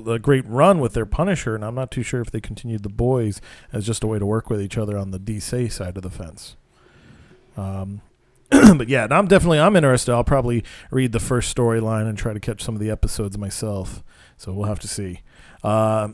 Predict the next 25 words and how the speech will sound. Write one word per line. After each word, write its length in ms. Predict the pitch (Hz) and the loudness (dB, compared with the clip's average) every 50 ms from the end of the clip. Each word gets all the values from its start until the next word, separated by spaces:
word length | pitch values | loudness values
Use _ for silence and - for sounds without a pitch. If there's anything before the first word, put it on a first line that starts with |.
| - | -4
but 220 | 123 120 113 - - | -4 -4 -4 -2 0
switching 320 | - 156 151 - 135 131 | 2 2 2 2 0 0
gears, 240 | 123 135 139 139 120 | 2 4 4 4 4
going 240 | - 131 127 123 120 | 2 2 0 0 -2
to 40 | |
the 60 | 113 110 | -2 0
Marvel 260 | 117 127 135 127 123 | 0 2 2 2 0
side 240 | - - 139 127 123 | 0 2 2 2 2
of 60 | - | 0
things, 300 | - 139 151 180 170 135 | 0 -2 -2 -2 -2 0
you 80 | 123 | 0
have 200 | 110 113 117 113 | 2 2 0 0
Amazing 380 | 110 101 113 135 139 123 131 123 | -2 -2 0 0 0 0 -2 -2
Spider-Man 540 | - - 113 117 127 127 127 127 123 120 131 | 0 0 2 2 2 2 0 0 0 0 -2
issue 240 | 127 - - 117 104 | -2 -2 -2 -4 -4
seven. 520 | - - - - 127 123 117 147 196 226 - - - - - - | -4 -4 -2 -2 0 0 0 0 -2 -2 -4 -10 -18 -20 -18 -12
We'll 140 | - 104 104 | -8 -4 -4
see 180 | 104 - 127 117 | -2 -2 -2 -2
more 220 | 110 117 117 117 | 0 2 2 2
of 80 | 113 107 | 2 0
the 80 | 107 | 0
struggles 420 | 101 - - 131 127 117 123 127 113 | -2 0 2 2 2 2 2 0 -2
of 120 | 110 95 | -2 -2
Peter 200 | - 127 127 127 | -2 0 0 0
Parker 540 | 110 - 131 127 120 - 131 123 127 123 - | 2 2 2 2 2 0 0 -2 0 -2 -4